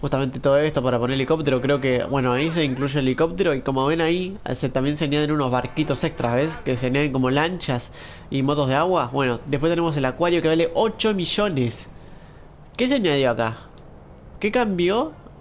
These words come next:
en el Piscis que no tiene el acuario? A ver. Ah, cambió otra, unas cositas, a ver. ¿Qué cambió? Piscis, acuario. Como, como cambió que el diseño del barco, ¿no? Bueno, vamos a comprar el de ocho millones. ¿Y esto qué es?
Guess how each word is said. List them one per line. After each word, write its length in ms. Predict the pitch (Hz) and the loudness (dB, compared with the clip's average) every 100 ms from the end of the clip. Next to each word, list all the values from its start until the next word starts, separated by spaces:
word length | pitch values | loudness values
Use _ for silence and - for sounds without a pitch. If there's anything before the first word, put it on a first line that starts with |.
| - - - | -20 -20 -12
en 200 | 151 151 | -4 0
el 140 | 143 | 0
Piscis 640 | 135 208 220 262 269 - - - - - - - | 0 -2 0 -2 -2 -6 -14 -20 -20 -20 -20 -6
que 80 | 160 | -2
no 100 | 156 | 0
tiene 180 | 170 170 | 2 2
el 40 | |
acuario? 420 | 139 - 139 123 | 2 0 0 2
A 60 | 131 | 0
ver. 160 | 180 196 151 - - - - - - - - - - - - - - - - - | -2 -6 -12 -20 -20 -20 -20 -20 -20 -20 -20 -20 -20 -20 -20 -20 -20 -20 -20 -6
Ah, 260 | 165 180 160 | -2 0 0
cambió 300 | 147 135 147 | -2 0 0
otra, 200 | 180 165 | 0 0
unas 180 | 170 170 | -2 -2
cositas, 580 | 135 123 180 170 123 120 | -4 -4 -2 0 -2 0
a 200 | 123 143 | 0 -2
ver. 100 | 175 - - - - - - | -4 -14 -20 -20 -20 -20 -14
¿Qué 140 | - 226 | -6 0
cambió? 640 | 262 185 135 131 120 117 120 - - - - - - - - | 0 2 2 2 0 -2 -8 -20 -20 -20 -20 -20 -20 -20 -6
Piscis, 880 | 185 214 - 247 254 247 226 - - - - - - - - - - - - - | -2 -2 -2 0 0 0 -4 -12 -16 -20 -20 -20 -20 -20 -20 -20 -20 -20 -20 -14
acuario. 720 | - 139 - 170 156 127 120 127 - - - - | -6 -6 -2 0 2 0 -4 -6 -20 -20 -20 -8
Como, 200 | - 170 | 0 0
como 200 | 160 170 | 2 0
cambió 280 | 165 170 208 | 0 0 0
que 80 | 220 | 0
el 100 | 240 | 0
diseño 320 | 160 170 202 | 0 0 0
del 120 | 190 | 2
barco, 260 | 143 185 139 | 2 0 0
¿no? 140 | 151 | 0
Bueno, 180 | 170 143 | 2 2
vamos 140 | 170 202 | 2 2
a 20 | |
comprar 260 | 156 156 | 0 2
el 60 | 165 | 2
de 100 | 143 | 2
ocho 260 | 160 - 160 | 0 0 0
millones. 580 | 131 - 147 120 117 - | 0 0 0 0 -2 -2
¿Y 60 | |
esto 180 | 196 214 | 0 0
qué 160 | 143 117 | 0 -2
es? 220 | 110 | -4